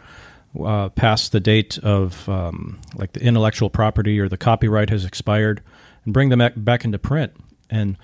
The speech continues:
the first book that I took was called Success and Failure, and it's by a fellow by the name of Robert Horton. I think he's, sounds like he's British, just judging by the way his writing style is very British, very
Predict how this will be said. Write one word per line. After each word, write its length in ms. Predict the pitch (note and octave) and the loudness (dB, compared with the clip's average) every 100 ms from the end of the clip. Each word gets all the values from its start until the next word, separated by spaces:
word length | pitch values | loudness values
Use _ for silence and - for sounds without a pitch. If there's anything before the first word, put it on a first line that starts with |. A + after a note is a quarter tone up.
| - - _ | -18 -20 _
the 60 | A2+ | -6
first 500 | - - D#3 - - | -2 2 2 0 -4
book 300 | A2 D3 C#3+ | 0 0 2
that 120 | A#2+ | 2
I 260 | A2+ G#2+ G#2+ - - - - | 2 2 -2 -10 -20 -20 -18
took 440 | - D#3+ C3+ G#2+ - - _ _ _ _ _ _ _ _ _ _ | -2 0 0 -2 -14 -20 _ _ _ _ _ _ _ _ _ _
was 160 | A#2 A2 | -2 -2
called 580 | - C#3 C#3 A#2+ A#2 - | 2 2 4 2 -2 -6
Success 460 | - A2+ - C3+ | -8 -6 -4 -2
and 120 | - G#2 | -2 0
Failure, 400 | A#2+ A#2 D#2 - _ _ _ _ - | 2 2 -2 -8 _ _ _ _ -4
and 160 | G2+ | -2
it's 100 | G2 | -2
by 260 | - G#2+ G2+ - - - _ - - | -2 0 0 -4 -18 -20 _ -8 -2
a 160 | G2+ | -2
fellow 260 | F#2+ B2 A#2 | 0 2 2
by 120 | G#2+ | 4
the 80 | G2 | 4
name 160 | G#2 | 2
of 180 | G#2 E2+ | 2 0
Robert 340 | G2 G#2+ G#2+ - | 0 2 0 -2
Horton. 360 | A#2+ A2 G2 | -2 -2 -2
I 60 | F#2 | -2
think 220 | - G#2 | 0 0
he's, 360 | - F2+ - - _ - | 0 -4 -4 -12 _ -8
sounds 260 | - A#2 G#2+ | 2 4 4
like 140 | F#2+ | 2
he's 120 | F#2 | -2
British, 480 | F2 G2+ F#2+ F#2 - - _ - - - _ | 0 0 2 -2 -8 -16 _ -20 -20 -20 _
just 200 | - G#2 | -4 -4
judging 340 | - A2 G#2+ G2+ | 2 2 4 2
by 140 | F#2+ | 2
the 80 | F#2+ | 2
way 300 | F#2+ F#2+ - - | 2 0 -2 -4
his 180 | G#2 F#2 | -2 4
writing 260 | A2 G#2 | 4 4
style 320 | - G2+ F#2 | 2 2 2
is 100 | F2+ | 0
very 220 | G2 A2 F#2+ | 2 4 4
British, 440 | F2+ G2+ F#2+ - | 2 2 2 -2
very 280 | - F#2+ | -4 -4